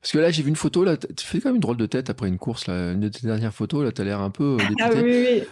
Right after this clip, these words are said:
Speaker 2: oui. <laughs> C'était après l'Alpe d'Huez.
Speaker 1: <laughs> Euh, t'aurais mangé quoi, là, après l'Alpe d'Huez ? T'as besoin de quoi, là, pour te remettre, euh, d'aplomb, là ?
Speaker 2: Eh ben, après l'Alpe d'Huez, je n'ai rien pu manger. J'ai fini, euh, je sais plus, il était quelle heure ? Dix-sept heures, dix-huit heures. J'ai rien pu manger avant minuit,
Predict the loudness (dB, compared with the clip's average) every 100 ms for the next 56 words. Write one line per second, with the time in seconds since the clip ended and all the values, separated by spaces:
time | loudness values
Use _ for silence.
0 | -6 -2 0 -2 0 2 2 2 2 2
1 | 4 4 4 4 0 -6 -10 -4 -4 -4
2 | -8 -6 -2 2 2 0 -20 -20 _ -12
3 | -8 -8 -8 -12 -6 2 4 6 4 0
4 | -4 2 4 4 4 2 4 6 6 4
5 | 2 0 2 2 2 0 2 2 0 0
6 | 0 2 2 0 -2 -2 0 0 0 0
7 | 2 2 0 0 0 0 -4 _ _ 0
8 | 4 2 0 -4 -4 0 2 2 2 4
9 | 4 4 4 2 0 -6 -8 -2 2 2
10 | 2 0 0 2 4 4 2 0 0 2
11 | 2 2 2 -2 -6 -4 -2 0 0 2
12 | 4 2 2 0 2 4 4 2 0 0
13 | -2 0 0 2 2 4 2 4 4 4
14 | 2